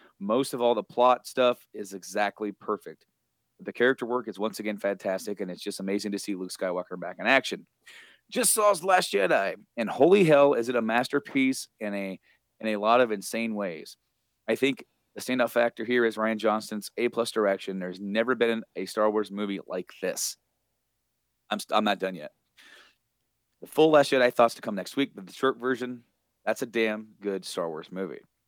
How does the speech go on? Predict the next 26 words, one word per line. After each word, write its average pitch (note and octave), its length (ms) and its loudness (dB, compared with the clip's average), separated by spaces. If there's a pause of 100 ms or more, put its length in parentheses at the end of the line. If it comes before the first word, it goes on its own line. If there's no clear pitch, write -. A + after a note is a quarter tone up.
(920)
Last C3 200 2
Jedi C#3 180 4
is C3+ 100 0
awesome. C3+ 380 0
I'm G#2 100 -4
overwhelmed A#2+ 400 2
with G#2 100 -8
all G#2+ 120 -2
sorts A#2+ 260 -8
of A2 60 -12
emotions. A#2 520 -6
How A2 100 -4
incredible B2 420 -2
Rian A2+ 320 2
Johnson's G2+ 420 -4
movie A2+ 320 2
is. C3 320 4
I F#2+ 80 -2
can't - 220 -4
wait F#2+ 120 -6
to G2 60 -16
see A2+ 140 -2
it A2 60 2
again. A#2 340 0
Also, A2+ 400 -2
porgs." - 460 -6